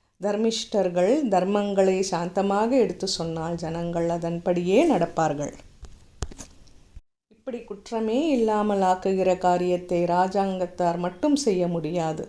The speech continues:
தர்மசீலர்களான மற்றவர்களும் சேர்ந்து இந்த காரியத்தை செய்ய வேண்டும். இவ்வாறு தர்மிஷ்டர்கள் கைங்கரியம் செய்வதற்கு அனுகூலமான சூழ்நிலையை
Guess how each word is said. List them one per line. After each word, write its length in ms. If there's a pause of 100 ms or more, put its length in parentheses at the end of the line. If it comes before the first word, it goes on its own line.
தர்மசீலர்களான 1080
மற்றவர்களும் 800
சேர்ந்து 460
இந்த 240
காரியத்தை 680
செய்ய 280
வேண்டும். 400 (760)
இவ்வாறு 440
தர்மிஷ்டர்கள் 840
கைங்கரியம் 600
செய்வதற்கு 680
அனுகூலமான 840
சூழ்நிலையை 760